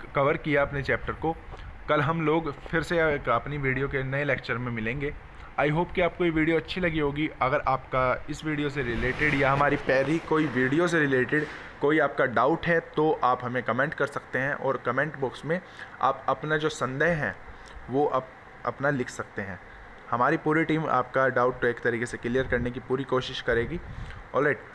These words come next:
अगर आपको ये video अच्छी लगी है तो प्लीज़ वीडियो को लाइक, share, comment करना न भूलें। और अगर अभी तक आपने जो कल video upload की गई थी अनिल सर के द्वारा जिसमें,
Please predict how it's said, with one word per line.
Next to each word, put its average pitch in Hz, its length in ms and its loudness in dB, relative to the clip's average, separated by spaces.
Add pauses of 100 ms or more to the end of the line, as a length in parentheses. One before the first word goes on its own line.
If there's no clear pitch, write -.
(120)
अगर 123 160 2
आपको 131 240 2
ये 143 80 4
video 135 280 2
अच्छी 131 220 -4
लगी 131 160 -2
है 139 60 2
तो 139 100 -2
प्लीज़ 131 400 -2
वीडियो 117 220 0
को 117 100 2
लाइक, 117 320 2
share, 123 240 0
comment 120 340 -2
करना 110 240 -2
न 113 160 2
भूलें। 135 300 2 (460)
और 151 240 2 (180)
अगर 156 200 2
अभी 139 340 2
तक 123 340 0
आपने 151 340 0
जो 143 160 -2
कल 151 340 0 (120)
video 135 260 4
upload 135 400 2
की 151 160 0
गई 120 180 2
थी 151 220 -4 (360)
अनिल 147 280 2
सर 147 160 0
के 131 140 0
द्वारा 117 360 2 (380)
जिसमें, 165 440 0